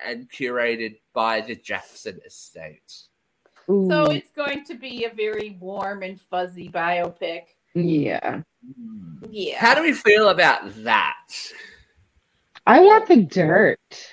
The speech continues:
Speaker 2: I want
Speaker 1: I think we all
Speaker 2: all
Speaker 1: do.
Speaker 2: the dirt.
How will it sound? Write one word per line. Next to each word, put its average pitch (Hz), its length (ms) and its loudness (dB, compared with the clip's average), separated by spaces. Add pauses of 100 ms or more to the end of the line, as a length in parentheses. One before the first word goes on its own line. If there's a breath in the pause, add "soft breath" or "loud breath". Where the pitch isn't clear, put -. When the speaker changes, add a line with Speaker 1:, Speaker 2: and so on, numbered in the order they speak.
(720)
Speaker 2:
I 226 100 2
want 254 340 2 (120)
Speaker 1:
I 196 240 4
think 208 180 4
we 208 80 4
all 202 60 2
Speaker 2:
all 202 200 2
Speaker 1:
do. 180 160 -4
Speaker 2:
the 165 60 -8 (220)
dirt. 160 720 -6